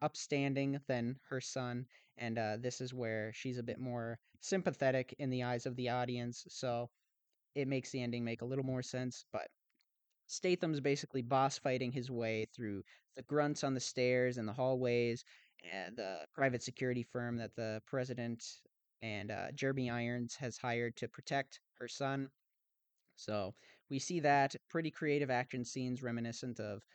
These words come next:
other hallway scenes, other movies like John Wick. We've seen it all before, so it might not be as entertaining as those other movies, but it scratches the same itch. Uh, there is this one security agent that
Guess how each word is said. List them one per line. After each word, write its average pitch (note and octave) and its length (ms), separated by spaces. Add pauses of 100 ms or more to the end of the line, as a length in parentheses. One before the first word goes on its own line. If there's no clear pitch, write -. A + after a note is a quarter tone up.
(360)
other D3 200
hallway C#3 340
scenes, A#2+ 500
other D3 220
movies C3 380
like A#2+ 140
John A#2+ 280
Wick. G#2 240 (180)
We've D3 200
seen C#3 240
it C3 80
all A#2+ 120
before, B2 520 (260)
so - 140 (300)
it C3 120
might F#3+ 160
not F#3 180
be F3 120
as D3+ 100
entertaining C#3+ 540
as C3 100
those C3+ 220
other C3+ 180
movies, C3 400
but G#2+ 240 (360)
it E3+ 140
scratches C3+ 460
the B2 100
same F#2+ 300
itch. - 340 (280)
Uh, - 300 (220)
there C3+ 120
is D#3+ 260
this D3+ 220
one A#2+ 320
security C#3 800 (480)
agent D#3 520 (400)
that A2 260